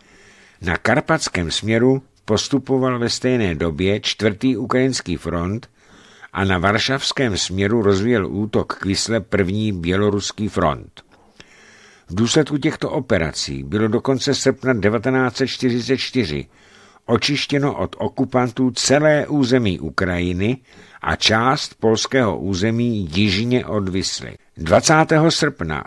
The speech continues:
zahájila vojska druhého a třetího ukrajinského frontu velkou strategickou útočnou operaci s cílem porazit německou skupinu armád Síť Ukrajine,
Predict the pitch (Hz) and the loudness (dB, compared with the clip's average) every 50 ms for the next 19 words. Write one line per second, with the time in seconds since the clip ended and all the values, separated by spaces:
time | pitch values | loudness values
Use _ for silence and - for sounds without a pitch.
0 | - - 80 73 101 101 95 110 120 127 131 135 131 127 104 120 131 131 127 - | -10 -10 -6 -2 -2 -2 0 2 2 4 4 6 6 4 4 4 2 2 0 0
1 | - 131 123 104 82 - 110 117 113 120 127 127 120 120 123 107 85 117 110 - | 2 2 2 2 2 2 2 4 4 4 4 4 4 2 2 0 -2 -2 -2 0
2 | - 117 107 - - 123 117 123 - - 110 - - 113 117 113 104 - - 127 | 0 0 0 0 0 0 2 2 0 -2 -4 -2 -2 -2 -2 -2 -4 -2 -2 0
3 | 120 95 82 - - 82 90 98 101 95 - 120 120 127 131 - _ _ - - | 0 0 -2 -4 -4 -4 -4 -4 -4 -4 0 0 0 0 0 -4 _ _ -20 -20
4 | - - - - - _ - 76 104 110 127 143 135 135 - 147 143 139 135 - | -20 -20 -20 -20 -20 _ -6 0 2 4 4 4 2 2 0 2 2 2 0 -2
5 | - - 113 113 - - 127 113 135 131 135 - - 135 135 117 80 120 120 107 | -2 0 -2 -2 2 0 0 0 0 0 -2 2 4 4 4 4 4 2 0 4
6 | - 135 127 - - 117 101 85 - - 87 - - 92 85 87 87 85 - - | 4 2 2 4 0 -2 -2 -2 -2 -4 -6 -4 -2 -2 -2 -2 -2 -2 -2 -2
7 | 98 107 117 120 - _ _ - - - - - _ - - - - - 143 147 | 0 -2 -2 -4 -8 _ _ -20 -20 -20 -20 -20 _ -8 -4 -2 0 2 2 4
8 | 143 131 110 87 78 - _ - 101 95 95 113 120 117 107 123 131 127 - 101 | 4 4 2 0 -4 -6 _ 4 4 6 6 6 2 2 2 0 -2 -2 -2 -4
9 | 104 110 120 135 127 - - - 135 131 131 131 127 - - - _ _ _ _ | -4 0 0 -2 -2 -4 -4 -2 0 0 0 0 -2 -4 -8 -10 _ _ _ _
10 | _ _ - - 73 78 78 76 - - _ 123 120 - - 131 135 131 135 135 | _ _ -18 -14 -12 -12 -12 -12 -14 -10 _ -2 -2 0 2 4 4 4 4 2
11 | 113 - - - - 113 113 117 123 123 123 120 113 90 85 - - - - 104 | 0 -4 -4 -2 0 0 2 2 2 2 2 2 0 0 -2 -4 -2 -2 -2 0
12 | 107 113 120 - - 98 101 - 101 90 90 87 90 90 85 90 95 110 151 | -2 -2 -4 -4 -8 -10 -4 -2 -2 0 0 0 0 -2 0 0 -2 -2 -2